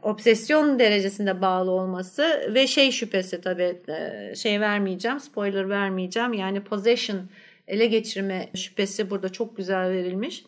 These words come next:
Sonra Dinar Kuntz'un bir tane var, Tik Tak diye yapıtı. Burada da bir voodoo oyuncağı var. Ee, bir gün kapısının önünde buluyor. Ondan sonra bir şey onu sürekli takip edip öldürmeye çalışıyor.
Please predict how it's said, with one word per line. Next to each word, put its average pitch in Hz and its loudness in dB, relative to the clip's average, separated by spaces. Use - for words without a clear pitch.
Sonra 294 4
Dinar 311 8
Kuntz'un 320 0
bir 320 2
tane 262 6
var, 240 4
Tik 269 -4
Tak 233 0
diye 285 2
yapıtı. 226 -2
Burada 269 0
da 381 6
bir 294 0
voodoo 247 6
oyuncağı 226 6
var. 269 4
Ee, 214 0
bir 240 -2
gün 233 -4
kapısının 240 -4
önünde 233 0
buluyor. 269 0
Ondan 254 0
sonra 233 0
bir 233 -4
şey 254 -2
onu 240 -2
sürekli 233 -4
takip 233 0
edip 226 -4
öldürmeye 233 0
çalışıyor. 233 -4